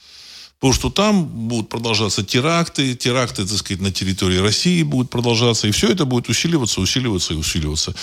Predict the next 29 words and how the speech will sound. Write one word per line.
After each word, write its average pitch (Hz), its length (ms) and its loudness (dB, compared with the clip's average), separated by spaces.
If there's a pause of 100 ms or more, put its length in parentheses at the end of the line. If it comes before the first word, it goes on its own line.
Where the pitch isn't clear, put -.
(220)
И 220 60 4
это 226 240 2 (720)
приведет 143 400 2
в - 40 -6
конечном 143 420 0
счете - 260 -2
к - 120 -10
поражению 143 520 2
России. 82 420 -6 (1080)
Причем 185 500 2
ни-, 160 100 6
никогда, 151 580 -2
не 120 120 2
через 131 240 0
пятьдесят, 135 380 0
через 98 260 0
сто - 160 -4
лет, 80 220 -6
а 320 100 0
в 277 60 -4
ближайшие 180 500 0
пять-семь 101 420 -6
лет. - 240 -14 (1160)
Все. 107 280 0 (840)
То 131 100 2
есть, - 240 0
э, - 140 -8 (300)
это 202 220 2
тупик. 107 500 -4